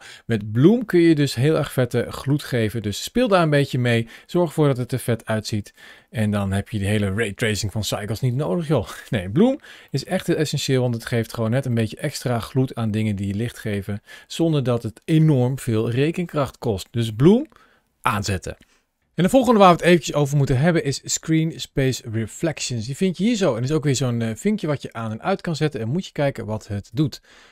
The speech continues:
Tadaa! Ja, klopt. Ik heb eventjes een doorzichtige bol in mijn scène gegooid om goed te kunnen demonstreren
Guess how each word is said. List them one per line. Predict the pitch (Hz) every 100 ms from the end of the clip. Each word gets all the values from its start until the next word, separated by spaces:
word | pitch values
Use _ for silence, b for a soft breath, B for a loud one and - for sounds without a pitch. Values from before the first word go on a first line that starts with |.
| b
Tadaa! | 180 196 208 208 -
Ja, | - 135
klopt. | - 175 - - -
Ik | 147
heb | 180 180
eventjes | 165 147 156 139 -
een | 127 123 113
doorzichtige | 123 123 202 - 139 117
bol | 90 - 156 147 -
in | 117
mijn | 107
scène | 101 117 113 110
gegooid | - - 151
om | 127 -
goed | 175
te | 165
kunnen | - 131 120
demonstreren | 117 113 - 131 120 117